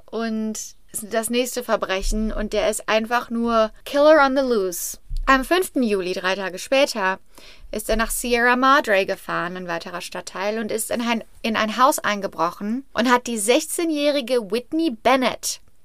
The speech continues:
mit einem Reifenheber bewusstlos geschlagen.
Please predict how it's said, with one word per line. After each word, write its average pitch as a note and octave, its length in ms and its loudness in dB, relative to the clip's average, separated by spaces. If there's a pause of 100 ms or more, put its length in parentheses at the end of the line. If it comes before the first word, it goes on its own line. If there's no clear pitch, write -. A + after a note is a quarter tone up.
(280)
mit - 180 -6
einem G#3+ 280 2
Reifenheber G#3 1160 2 (140)
bewusstlos A3 640 0
geschlagen. B2+ 720 -8